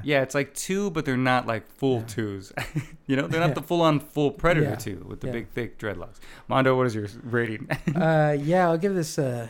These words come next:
Speaker 2: you know, two bear claws 'cause I felt trapped. <laughs>
Speaker 1: Ah, there you go.
Speaker 2: You know?
Speaker 1: Yep. It,
Speaker 2: Yeah.
Speaker 1: it, yeah, it was, uh, yeah.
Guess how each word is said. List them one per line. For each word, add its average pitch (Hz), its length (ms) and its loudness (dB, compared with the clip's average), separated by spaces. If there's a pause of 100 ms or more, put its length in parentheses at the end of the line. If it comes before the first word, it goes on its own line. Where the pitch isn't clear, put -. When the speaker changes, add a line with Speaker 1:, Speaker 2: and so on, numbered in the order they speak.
(120)
Speaker 2:
you 165 100 -2
know, 117 160 -6 (300)
two 160 160 0
bear 135 260 -2
claws 143 520 -2 (960)
'cause 131 220 -6
I 131 100 0
felt 143 260 0
trapped. 123 600 -4
<laughs> - 340 -10
Speaker 1:
Ah, 113 600 -4
there 101 180 -4
you 123 80 0
go. 107 300 -4 (500)
Speaker 2:
You 143 100 -6
know? 127 200 -6 (200)
Speaker 1:
Yep. 131 260 -4 (280)
It, 131 140 0
Speaker 2:
Yeah. 135 80 0
Speaker 1:
it, 139 160 -2
yeah, 127 260 2
it 117 60 -2
was, 120 220 -6
uh, 139 240 -2
yeah. 104 200 -8